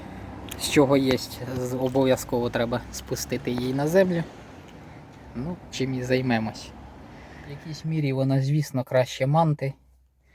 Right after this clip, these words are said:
але під капотом ходова і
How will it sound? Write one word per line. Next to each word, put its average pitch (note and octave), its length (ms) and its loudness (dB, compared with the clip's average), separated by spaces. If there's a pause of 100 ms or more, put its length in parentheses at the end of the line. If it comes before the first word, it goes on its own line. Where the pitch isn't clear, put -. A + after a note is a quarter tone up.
(460)
але C3 240 2
під - 200 -6
капотом D3 560 2
ходова C#3+ 560 6
і C3+ 100 0